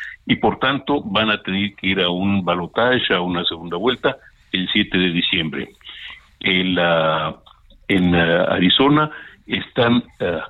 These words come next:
pues, literalmente en medio del conteo de votos y hay miles de votos todavía,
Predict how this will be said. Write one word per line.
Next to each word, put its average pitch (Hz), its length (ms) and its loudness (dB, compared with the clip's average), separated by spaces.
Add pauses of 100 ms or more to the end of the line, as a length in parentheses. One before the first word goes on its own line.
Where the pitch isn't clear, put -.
(120)
pues, 82 200 -2
literalmente 107 840 0
en 92 260 -6
medio 110 420 2
del 85 180 -2
conteo 90 480 -2
de 92 80 0
votos 127 420 0 (480)
y 113 200 4
hay 110 200 2 (200)
miles 123 420 4
de 90 60 -2
votos 107 360 0 (120)
todavía, 95 600 0